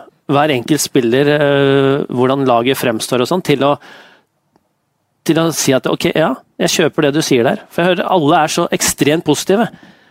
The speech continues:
Ja, det er klart, de, de bada jo gjennom, eh, Championship. Eh,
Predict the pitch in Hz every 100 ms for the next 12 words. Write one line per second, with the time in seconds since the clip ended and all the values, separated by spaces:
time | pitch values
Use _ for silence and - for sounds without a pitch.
0 | _ _ _ 160 185 - 160 160 147 160
1 | 160 170 143 151 120 120 160 165 131 147
2 | 147 147 147 147 143 143 139 135 131 131
3 | 131 127 131 127 123 131 - 185 - -
4 | - - - 143